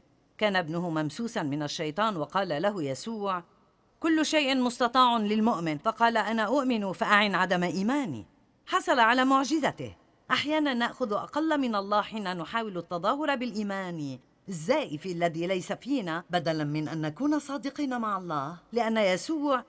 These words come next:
يحبنا بما يكفي ليوافينا حيث نحن.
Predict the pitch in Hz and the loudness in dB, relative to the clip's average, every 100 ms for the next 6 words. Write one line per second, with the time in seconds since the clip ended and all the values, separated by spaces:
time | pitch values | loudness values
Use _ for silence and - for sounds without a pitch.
0 | - 160 - 294 208 262 247 247 320 381 | -6 -4 0 -2 0 2 2 2 2 4
1 | 320 214 - - 147 131 165 185 165 156 | 4 2 -2 -6 -6 -6 -4 -2 0 0
2 | 151 - 170 156 143 135 165 147 147 196 | 0 0 2 2 0 -2 -4 -4 -4 -4
3 | 240 143 | -4 -10